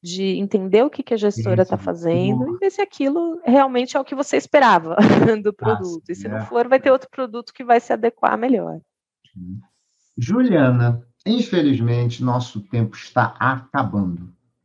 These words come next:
Speaker 2: tá?
Speaker 1: Ah,
Speaker 2: É.
Speaker 1: passou tão rápido, Hudson.
Speaker 2: É, mas é uma pena, isso é uma pena. Eu acho assim, a gente, bem, a gente vai ter outros, com certeza, né? O tema é vasto, né? E a conversa tá
Speaker 1: É.
Speaker 2: ótima, né?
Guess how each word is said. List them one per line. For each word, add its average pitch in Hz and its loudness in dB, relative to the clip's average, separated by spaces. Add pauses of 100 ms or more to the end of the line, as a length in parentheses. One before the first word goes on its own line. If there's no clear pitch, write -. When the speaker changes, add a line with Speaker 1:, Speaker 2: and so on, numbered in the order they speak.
Speaker 2:
tá? 113 -6 (320)
Speaker 1:
Ah, 220 4
Speaker 2:
É. - 2
Speaker 1:
passou 277 0
tão 370 0
rápido, 320 2
Hudson. 262 -8
Speaker 2:
É, 330 0
mas 214 0
é - 0
uma 247 0
pena, 147 -2
isso 247 -4
é 170 0
uma 139 0
pena. 123 -2 (400)
Eu 269 0
acho 302 2
assim, 175 -2
a 156 2
gente, 185 -6
bem, 113 0
a 147 2
gente 156 -2
vai 226 -2
ter 226 2
outros, 208 2
com 147 -4
certeza, 147 0
né? 127 0
O 120 -2
tema 147 0
é 123 2
vasto, 120 0
né? 117 2
E 113 2
a 107 -2
conversa 120 -2
tá 113 -2
Speaker 1:
É. - 2
Speaker 2:
ótima, 110 2
né? 113 -2